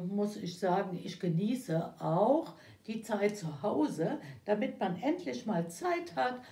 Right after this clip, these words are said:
alles, was so, ja, was man mal tun wollte, auch fertigzustellen. Vor allen Dingen wird's nachher eine schöne Erinnerung an meine Mutter, denn sie hat ja sehr viel Garn auch verbraucht, hm,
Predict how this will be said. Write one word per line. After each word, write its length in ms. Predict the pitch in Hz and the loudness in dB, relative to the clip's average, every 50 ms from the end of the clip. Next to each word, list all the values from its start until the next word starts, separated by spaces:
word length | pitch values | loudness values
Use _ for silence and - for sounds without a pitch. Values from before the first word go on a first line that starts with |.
| - - - | -20 -8 0
alles, 400 | - 277 294 294 294 285 - - | 4 4 6 6 4 2 0 -2
was 280 | 196 185 185 180 - - | -2 -2 -2 -4 -2 0
so, 360 | 175 165 156 151 151 151 - - - - - - - - - - - - | 2 4 4 4 2 0 -6 -10 -18 -20 -20 -20 -20 -20 -20 -14 -6 -2
ja, 220 | 247 254 254 247 - | 0 2 2 2 2
was 220 | 196 190 - - | 2 0 0 0
man 160 | 196 175 165 | 0 0 2
mal 240 | 160 151 151 151 151 | 2 2 2 0 -2
tun 380 | - - - 269 240 190 170 165 175 | -6 -8 -6 -4 0 0 0 6 8
wollte, 640 | 202 220 247 277 277 269 - 269 233 208 - - | 8 8 10 8 6 4 4 2 2 2 0 0
auch 120 | 170 175 | -2 -4
fertigzustellen. 1300 | - - - 175 156 160 - - 117 110 - - - - 135 135 - - - - 90 87 139 139 - - - - - - - - - - - | -2 -2 0 2 2 2 0 -2 -6 -8 -10 -8 -8 -6 -6 -6 -6 -6 -4 -4 -2 -2 -4 -6 -8 -10 -14 -18 -20 -20 -20 -20 -20 -16 -10
Vor 140 | - 214 208 | -6 -2 2
allen 260 | 214 214 233 240 214 | 4 4 6 6 4
Dingen 480 | 208 190 185 190 208 208 208 208 - - - - - | 4 2 4 4 4 4 2 2 -2 -6 -14 -4 -2
wird's 300 | 196 190 190 - - 202 | 0 0 0 -2 -2 0
nachher 440 | 180 180 185 - - 214 180 170 | 2 2 2 2 0 0 0 0
eine 240 | - 165 160 156 156 | 0 0 2 2 2
schöne 360 | 160 - - 262 247 240 226 | 0 -2 -2 0 0 2 0
Erinnerung 800 | 208 - - - - - - 214 220 247 247 208 196 185 170 - | 0 0 -2 -2 -4 -2 -2 0 0 0 0 0 0 0 -2 -2
an 200 | - 156 160 151 | -2 -2 0 0
meine 260 | 156 147 135 135 160 | 0 -2 -2 0 0
Mutter, 440 | 170 185 226 262 254 262 254 226 226 - - - - - - - | 0 2 2 0 0 0 -2 -2 -2 -4 -10 -16 -20 -10 -4 0
denn 180 | 196 190 190 | 0 0 0
sie 200 | 170 196 214 208 | 2 2 4 4
hat 180 | 240 262 262 - | 4 2 0 0
ja 160 | 208 180 180 | 0 0 0
sehr 260 | 180 - 254 269 277 | 2 2 2 2 2
viel 360 | 277 - - - 214 185 180 170 | 0 -4 -2 2 2 4 4 4
Garn 460 | 175 208 208 240 254 269 254 214 - | 4 6 6 6 4 2 0 0 0
auch 180 | 180 185 180 | 0 -2 -2
verbraucht, 800 | - - 180 156 - - - - 196 202 214 240 - - - - - - - - - - - - - - - - _ _ - | -4 -4 -4 -4 -6 -8 -8 0 2 4 4 4 4 2 0 -4 -12 -18 -20 -20 -20 -20 -20 -20 -20 -20 -20 -20 _ _ -2
hm, 440 | 208 208 202 196 196 202 190 180 | 0 0 0 0 0 -2 -2 -2